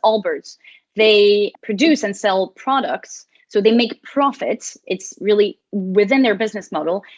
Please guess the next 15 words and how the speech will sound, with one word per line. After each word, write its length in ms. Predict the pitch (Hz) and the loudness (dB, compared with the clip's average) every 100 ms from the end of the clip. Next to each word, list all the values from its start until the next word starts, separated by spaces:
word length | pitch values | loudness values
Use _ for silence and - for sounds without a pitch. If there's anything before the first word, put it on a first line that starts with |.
| - | -4
They 60 | 202 | -2
make 200 | 208 - | -2 -4
profit 480 | - 247 - 190 - | -2 -2 0 -4 -2
out 200 | 190 190 | -2 -2
of 120 | 180 | -4
producing 380 | - 226 240 220 | -4 -4 -4 -8
and 100 | 185 | -6
selling 260 | 220 202 190 | -2 -2 -4
products 480 | - 254 208 - | -6 -4 -4 -6
made 340 | 214 202 208 202 | -2 0 -2 -4
from 380 | - 190 185 180 - | -8 -8 -8 -12 -10
recycled 560 | 185 - 196 190 190 180 | -10 -4 -2 -2 -4 -6
materials. 760 | 180 214 202 165 76 - - _ | -2 2 2 2 -4 -10 -18 _
And 200 | 220 233 | 2 4
that's, 500 | 214 262 277 - - | 4 2 0 -6 -20